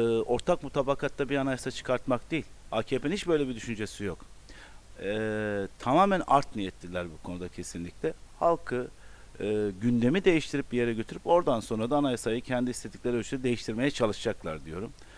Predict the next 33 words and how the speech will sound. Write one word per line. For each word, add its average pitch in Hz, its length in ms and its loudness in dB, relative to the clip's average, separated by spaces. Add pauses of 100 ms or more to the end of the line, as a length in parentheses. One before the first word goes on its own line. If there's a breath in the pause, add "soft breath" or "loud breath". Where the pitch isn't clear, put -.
(380 loud breath)
E, - 40 -4
bunun 127 500 0
sonunda 151 640 2
Cumhuriyet 131 260 0
Halk 135 160 0
Partisi 120 280 0
buna 120 120 2
alet 110 280 0
olmaz. 95 460 -2 (360 loud breath)
Cumhuriyet 120 220 -4
Halk 131 140 -4
Partisi 110 320 -2
bugün 107 140 -2
gerçeklerle 101 640 -4
ilgili 95 180 -6
konuları 98 440 -6
her 101 160 -4
zaman 95 360 -6 (280 loud breath)
şu 107 140 -8
anda 98 120 -6
kurduğu 107 320 -8
komisyonlar 110 520 -6
olsun, 110 300 -6
örgütlerinden 101 600 -6
olsun 113 280 -6
takip 104 360 -4
edecektir. 107 520 -8 (520 loud breath)
Ama 147 340 2 (360)
farkındayız. 139 720 2 (200)
Konu 113 200 -2
nereye 113 220 -2
getirmek 104 400 -6
istediğini 127 360 -6